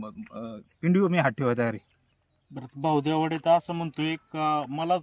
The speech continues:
Speaker 2: अ, बळच फोन तुम्ही करत होतात व्हिडिओ
Speaker 1: नाही, नाही,
Speaker 2: मागायला?
Speaker 1: मीच आ-, तुम्हाला सांगितलं ना, मी अकरा तारखेला केलं होतं, त्याच्यानंतर परत केलं, पण व्हिडिओ त्यांनीच पाठवलाय. पण मी, मी स्वतः त्यांना समोर, अ, अकराला भेटलो होतो ना,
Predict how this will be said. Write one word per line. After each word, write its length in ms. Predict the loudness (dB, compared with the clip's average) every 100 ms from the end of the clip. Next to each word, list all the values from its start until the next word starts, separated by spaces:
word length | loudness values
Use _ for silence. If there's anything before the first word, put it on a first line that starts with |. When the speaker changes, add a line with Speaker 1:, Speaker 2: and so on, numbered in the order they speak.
| -4
Speaker 2:
अ, 220 | -6 -6
बळच 320 | -4 -4 -4 -6
फोन 160 | -4 -4
तुम्ही 260 | -2 -4 -4
करत 140 | -8 -12
होतात 240 | -14 -14 -16 -10
व्हिडिओ 200 | -6 2
Speaker 1:
नाही, 100 | 4
नाही, 120 | 6 4
Speaker 2:
मागायला? 160 | 2
Speaker 1:
मीच 240 | 0 -2 -8 _ _ -6
आ-, 140 | -6
तुम्हाला 320 | -2 2 2
सांगितलं 260 | 4 4 4
ना, 100 | 4
मी 100 | 4
अकरा 320 | 4 6 4
तारखेला 340 | 4 4 4
केलं 220 | 6 4 4
होतं, 140 | 0 -6 -6
त्याच्यानंतर 460 | -2 0 2 0
परत 240 | 2 2 4
केलं, 200 | 4 4 2 _ -16 -4
पण 80 | 2
व्हिडिओ 220 | 4 4
त्यांनीच 260 | 4 4 8
पाठवलाय. 380 | 8 8 2 -4 _
पण 120 | -6 -2
मी, 420 | 2 2 2 2
मी 180 | 0 2
स्वतः 400 | 2 4 2 2
त्यांना 300 | 0 0 2
समोर, 320 | 2 2 0 -6 _ -20 _
अ, 60 | -2
अकराला 540 | 0 6 6 8 8
भेटलो 240 | 6 6 4
होतो 140 |
ना, 80 | 2